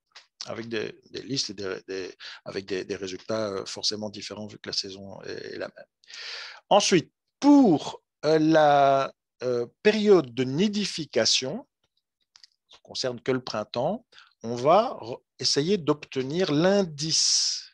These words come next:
de reproduction, l'indice de nidification le plus élevé. Et ça, uniquement pour les espèces fréquentes. Pour les espèces non fréquentes, on considère que la nidification est certaine.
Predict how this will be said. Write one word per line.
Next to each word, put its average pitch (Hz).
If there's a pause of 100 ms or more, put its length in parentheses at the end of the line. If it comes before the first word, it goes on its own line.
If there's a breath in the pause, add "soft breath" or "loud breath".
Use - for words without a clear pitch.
(500)
de 110
reproduction, 123
l'indice 147
de 123
nidification 165 (300 loud breath)
le 170
plus 151
élevé. 95 (840 loud breath)
Et 127
ça, 226
uniquement 190
pour 170
les 143
espèces 147
fréquentes. 107
Pour 143
les 147
espèces -
non 165
fréquentes, 151 (680 soft breath)
on 170
considère 131 (400)
que 139
la 131
nidification 127
est 123
certaine. 95